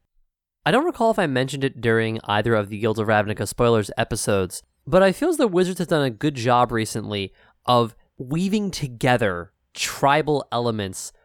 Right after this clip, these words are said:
from set to set. Dominaria had some reasonably prominent knight tribal elements. Going back as far as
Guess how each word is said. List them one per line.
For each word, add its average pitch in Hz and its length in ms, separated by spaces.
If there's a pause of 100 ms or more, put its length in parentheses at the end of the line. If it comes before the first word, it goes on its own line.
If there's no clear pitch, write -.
from 117 200
set - 340
to - 140
set. - 480 (400)
Dominaria 165 680 (100)
had 127 340
some 120 400 (140)
reasonably 233 640
prominent 151 640 (280)
knight 139 280
tribal 165 460
elements. 92 640 (420)
Going 196 220
back 214 180
as 165 160
far 185 300
as 123 460